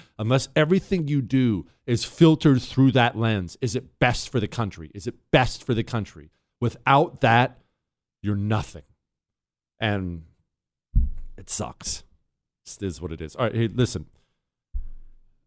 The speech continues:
I'm gonna take calls next. You can be emotional. It's fine. I'm not even gonna be that strict about the no small talk thing because I know everyone's a little bit raw right now. But whatever you want to,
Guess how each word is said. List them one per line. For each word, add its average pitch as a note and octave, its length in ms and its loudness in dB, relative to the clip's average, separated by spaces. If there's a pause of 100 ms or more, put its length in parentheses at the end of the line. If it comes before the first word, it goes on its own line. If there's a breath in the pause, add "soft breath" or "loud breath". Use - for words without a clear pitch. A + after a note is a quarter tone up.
(120)
I'm A#2 80 -2
gonna C#3+ 140 -2
take D3 240 -4
calls F#2+ 400 -2
next. - 320 -18 (1120)
You A2+ 100 -4
can C3 160 -2
be D3 140 4
emotional. G#2 560 -2 (260)
It's - 100 -20
fine. D2 320 -10 (640)
I'm A#2 100 -4
not A#2 160 2
even B2+ 140 0
gonna B2+ 140 -2
be C3 120 0
that C3+ 180 0
strict B2 360 -4
about A#2+ 260 -2
the A2 60 -2
no A2 200 2
small A#2 360 -2
talk G2+ 360 -6
thing F#2+ 340 -10 (380)
because G2+ 200 -4
I A2+ 120 0
know A2 400 4
everyone's A#2 480 0
a F#2 40 -6
little G#2+ 160 -2
bit C3 200 0
raw F2+ 460 -4 (100)
right F#2+ 200 -6
now. D#2+ 360 -18 (560)
But A2+ 80 -4
whatever D3 280 2
you F3+ 120 4
want D3 280 0
to, B2+ 120 -4